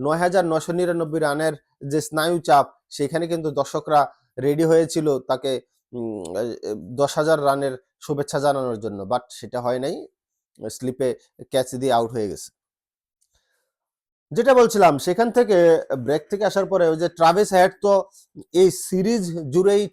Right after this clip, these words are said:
টিম ইন্ডিয়ার, আহ, মাথা ব্যথার কারণ, কারণ সবচাইতে বেশি রান তো ট্রাভিস হেডের। তো সেইখান থেকে খেলাটাকে ধরে নিয়ে একদম শেষ পর্যন্ত দেখলাম যে নিয়ে গেছে।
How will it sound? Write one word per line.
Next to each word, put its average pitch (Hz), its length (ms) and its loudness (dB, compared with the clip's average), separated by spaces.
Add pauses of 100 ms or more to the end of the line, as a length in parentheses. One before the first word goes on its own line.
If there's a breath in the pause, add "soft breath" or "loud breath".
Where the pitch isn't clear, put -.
টিম 175 200 -2
ইন্ডিয়ার, 175 380 2
আহ, 135 480 -2
মাথা 135 360 0
ব্যথার 156 260 -2
কারণ, 110 340 -2 (360)
কারণ 135 280 2 (220)
সবচাইতে 165 480 -4
বেশি 160 380 -4 (100)
রান 135 280 0
তো 135 140 -10
ট্রাভিস 131 420 -4 (220)
হেডের। 151 260 0 (460)
তো 139 280 0
সেইখান 220 380 0
থেকে 220 180 0
খেলাটাকে 175 420 0
ধরে 135 240 -4
নিয়ে 160 160 -2
একদম 131 320 -6 (240)
শেষ 170 280 -4
পর্যন্ত 156 340 -6
দেখলাম 135 340 -6
যে 127 100 -6
নিয়ে 135 220 -4
গেছে। 117 280 -8